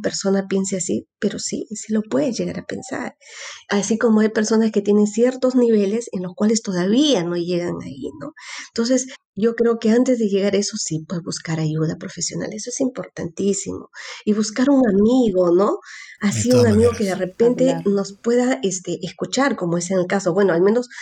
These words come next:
Speaker 1: nosotros nos encontramos con Lucho y al menos podemos intercambiar un poco nuestras vivencias, ¿no? <laughs> Entonces, agradecida también por eso, pero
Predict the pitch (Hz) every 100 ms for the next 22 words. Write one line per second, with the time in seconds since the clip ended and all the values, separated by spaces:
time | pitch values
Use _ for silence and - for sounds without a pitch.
0 | - - 196 214 247 247 226 170 143 196
1 | 214 226 180 226 214 233 170 170 247 -
2 | 175 202 233 - - - 180 170 - 170
3 | 170 202 220 208 208 202 226 233 220 202
4 | 190 160 156 175 240 214 175 160 170 196
5 | 247 339 - - - 269 - 220 226 226
6 | 165 156 165 165 165 220 214 170 160 190
7 | 196 143 165 208 165 - 165 -